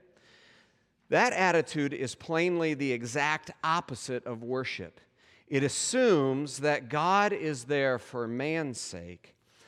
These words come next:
not man for God's sake. Now,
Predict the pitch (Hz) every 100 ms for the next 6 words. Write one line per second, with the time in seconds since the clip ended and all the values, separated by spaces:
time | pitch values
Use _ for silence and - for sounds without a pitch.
0 | - _ 113 139 135 120 135 147 113 101
1 | 101 107 _ _ _ - 127 110 120 110
2 | 107 - - 90 85 - _ _ _ _
3 | _ _ _ _ - -